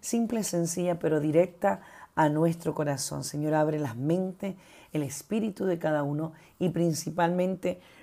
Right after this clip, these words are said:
nuestro corazón para que esta palabra quede ahí asignada, ¿cierto?, a nuestra vida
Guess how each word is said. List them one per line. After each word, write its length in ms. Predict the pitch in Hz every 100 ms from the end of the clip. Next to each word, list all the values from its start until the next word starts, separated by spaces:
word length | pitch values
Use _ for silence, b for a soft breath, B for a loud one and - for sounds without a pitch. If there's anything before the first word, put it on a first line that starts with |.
| B
nuestro 460 | 180 202 220 226 208
corazón 560 | 202 196 - 170 160
para 260 | 151 151 143
que 80 | 147
esta 220 | - 175
palabra 520 | 185 175 175 165 156
quede 260 | - 160 156
ahí 340 | 147 175 220 - b b
asignada, 1000 | 156 147 160 156 139 175 190 196 202 - B B B
¿cierto?, 360 | - 170 156
a 40 | 160
nuestra 380 | 156 147 151 135
vida 440 | 165 190 202 233